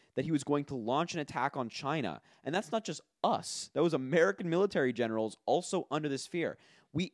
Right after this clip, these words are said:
and we were waking up every single day to Donald Trump tweets attacking an ally or praising an enemy or even verbally <laughs> attacking an enemy, possibly causing a broader conflict. Uh, you know, we've gotten a lot, gotten very close there a couple of times. So, you know,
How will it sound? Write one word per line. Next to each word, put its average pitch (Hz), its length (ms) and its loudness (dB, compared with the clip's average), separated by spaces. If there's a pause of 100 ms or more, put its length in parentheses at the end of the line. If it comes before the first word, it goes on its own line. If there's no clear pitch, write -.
and 143 120 2
we 143 120 4
were 139 100 6
waking 160 340 4
up 165 100 0 (100)
every 170 320 4
single 175 320 2
day 131 280 4
to 113 100 -6
Donald 135 340 2
Trump 151 240 -2
tweets 107 300 -4
attacking 110 500 0 (220)
an 113 100 0
ally 135 480 4
or 98 140 2
praising 139 440 -2
an 135 80 -2
enemy 165 300 2
or 120 80 4
even 127 240 0 (360)
verbally 170 380 4
<laughs> 170 60 2
attacking 165 400 0
an 165 60 2
enemy, 185 440 2 (120)
possibly 156 340 0
causing 151 340 2
a 151 40 -2
broader 143 280 4
conflict. 175 680 -2
Uh, 113 300 4 (120)
you 123 100 -4
know, 123 60 0
we've 120 160 0
gotten 131 240 4
a 123 40 0
lot, 123 340 2
gotten 127 340 0 (300)
very 147 160 6
close 196 280 0
there 139 140 4
a 110 60 2
couple 104 220 0
of 92 60 -8
times. 85 380 -4 (340)
So, 170 340 4 (560)
you 151 80 4
know, 151 120 2